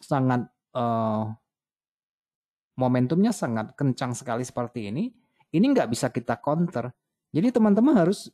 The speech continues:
harus melihat juga dari price action kalau dia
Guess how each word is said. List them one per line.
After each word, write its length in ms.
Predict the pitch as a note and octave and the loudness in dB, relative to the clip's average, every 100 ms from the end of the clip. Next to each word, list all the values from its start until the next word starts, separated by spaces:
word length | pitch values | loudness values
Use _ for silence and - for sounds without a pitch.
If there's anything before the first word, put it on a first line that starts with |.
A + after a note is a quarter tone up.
| _ | _
harus 320 | - F3 A#3 - | -2 -2 0 -2
melihat 420 | F#3+ C#3 A2+ - | 0 0 -2 -6
juga 480 | - B2 A2+ G#2+ A#2+ | -8 -10 -6 -6 -4
dari 320 | D#3 B2 A#2+ | -4 -4 -6
price 240 | - C3 - | -6 -6 -6
action 320 | C#3 - F#3 | -10 -4 -2
kalau 320 | - - G#3 | -2 0 0
dia 240 | G#3+ A#3+ | 0 -2